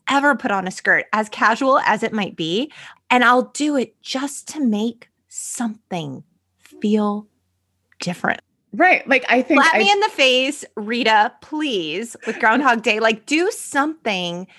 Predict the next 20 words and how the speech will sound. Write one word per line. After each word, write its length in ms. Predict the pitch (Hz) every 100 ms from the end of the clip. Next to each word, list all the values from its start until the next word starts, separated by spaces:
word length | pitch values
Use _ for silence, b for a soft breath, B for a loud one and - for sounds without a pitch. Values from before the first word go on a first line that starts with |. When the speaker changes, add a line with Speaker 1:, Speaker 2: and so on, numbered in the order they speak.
| b b _ -
Speaker 1:
to, 140 | -
like, 240 | 254 254 -
kind 240 | - 302
of 120 | 320 -
jolt 340 | - 220 -
me 180 | 240 220
out 240 | 170 180
of 220 | 233 285 _ _ -
this. 260 | 339 427
So 480 | - - 254 233 -
I 120 | 226 214
feel 400 | - - 269 269
like 320 | 247 226 _
this 220 | 208 208
day 260 | - 202 202
is 160 | 170
different 400 | - 170 185 156
than 140 | - 175
the 80 | 175
last 480 | 160 156 160 -